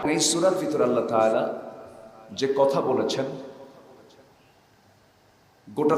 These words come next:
কোরআনের যে বক্তব্য, তার মূল নির্যাস, মূল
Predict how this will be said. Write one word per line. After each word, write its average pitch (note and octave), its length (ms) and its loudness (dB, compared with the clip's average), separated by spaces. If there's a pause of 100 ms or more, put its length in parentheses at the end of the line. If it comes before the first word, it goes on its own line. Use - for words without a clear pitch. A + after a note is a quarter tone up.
(120)
কোরআনের D#3+ 400 2
যে D#3 140 -2
বক্তব্য, A#2+ 400 0 (880)
তার B2 140 -4 (120)
মূল G3 220 2 (560)
নির্যাস, D3+ 480 0 (1300)
মূল E3 180 0